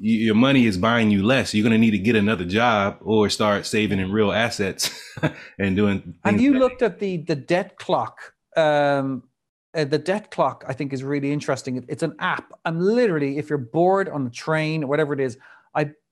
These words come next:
Speaker 2: I, I, impe-, I, I plead with you, download the debt clock app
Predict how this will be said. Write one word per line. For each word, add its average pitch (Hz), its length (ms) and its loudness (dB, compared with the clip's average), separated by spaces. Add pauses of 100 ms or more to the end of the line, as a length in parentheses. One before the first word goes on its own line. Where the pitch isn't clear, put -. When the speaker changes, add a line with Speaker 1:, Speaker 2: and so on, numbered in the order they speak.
Speaker 2:
I, 139 140 -2 (360)
I, 139 320 -2
impe-, 143 460 -8
I, 151 240 -2
I 147 40 -2
plead 202 520 0
with 147 180 -4
you, 120 140 -8 (240)
download 185 480 2
the 156 80 0
debt 151 360 -2
clock 143 400 -4
app 127 280 -6